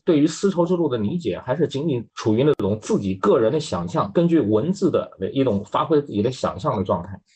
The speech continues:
或者是别人灌输了这个意象以后，啊，我们大家就理所当然地认为它就是，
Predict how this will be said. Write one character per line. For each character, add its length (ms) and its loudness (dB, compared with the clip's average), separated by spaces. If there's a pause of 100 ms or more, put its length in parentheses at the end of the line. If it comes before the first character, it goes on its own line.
(120)
或 160 -2
者 140 2
是 200 4
别 180 2
人 180 2
灌 200 0
输 160 0
了 100 2
这 80 -2
个 100 4
意 140 -2
象 260 -4
以 60 -14
后， 160 0
啊， 120 -2
我 120 -4
们 100 -4
大 100 0
家 140 -2
就 180 -4 (180)
理 160 0
所 200 -4
当 180 -4
然 140 -2
地 120 -4
认 160 0
为 180 -2
它 80 -10
就 100 -6
是， 260 -8